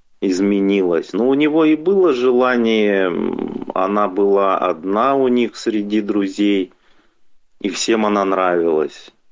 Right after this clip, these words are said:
И вот, э, она сделала тоже выбор в пользу одного.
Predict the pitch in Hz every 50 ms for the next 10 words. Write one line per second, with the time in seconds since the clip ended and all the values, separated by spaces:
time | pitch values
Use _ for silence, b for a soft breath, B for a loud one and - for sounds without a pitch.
0 | - - _ _ - 82 80 82 82 82 82 87 90 87 - - _ _ _ -
1 | - 90 87 82 82 82 82 82 80 80 80 78 78 76 - - - - - -
2 | _ - - _ _ _ _ _ - _ - _ _ _ _ - - - _ _
3 | - _ - 90 87 101 113 107 90 87 85 90 101 98 92 90 87 87 87 85
4 | - - 92 85 80 80 85 80 78 85 98 110 113 123 117 113 - - _ -
5 | 95 90 87 78 78 87 85 82 82 82 82 82 82 80 76 73 78 80 80 82
6 | 92 113 123